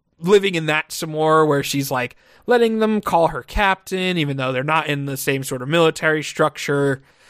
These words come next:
And, uh, you know, all this stuff is kinda cool to see. And, and I think to invoke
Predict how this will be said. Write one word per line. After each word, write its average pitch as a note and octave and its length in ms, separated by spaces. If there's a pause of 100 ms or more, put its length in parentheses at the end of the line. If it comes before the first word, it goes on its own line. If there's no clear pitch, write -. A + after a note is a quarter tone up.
And, D3 380 (140)
uh, - 80 (200)
you A#3 140
know, E3+ 420 (260)
all E4+ 180
this E4+ 140
stuff B3 260
is G#3+ 100
kinda G3+ 320
cool E3 520
to C#3 120
see. E3+ 560 (380)
And, E3 120
and F3 200
I F#3 80
think A#3+ 400
to F3+ 200
invoke F3 400